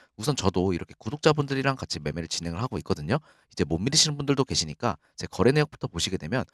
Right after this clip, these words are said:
저는 여러분들이랑 같이 투자하고 있다라는 걸 보여드리기 위해서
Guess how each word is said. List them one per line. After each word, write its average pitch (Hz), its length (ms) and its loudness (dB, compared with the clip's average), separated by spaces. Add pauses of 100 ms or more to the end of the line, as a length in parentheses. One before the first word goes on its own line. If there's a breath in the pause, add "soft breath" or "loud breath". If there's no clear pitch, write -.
(220 soft breath)
저는 113 240 4
여러분들이랑 110 720 4
같이 - 260 -8
투자하고 175 380 4
있다라는 143 340 0
걸 131 140 4
보여드리기 98 560 -2
위해서 76 300 -2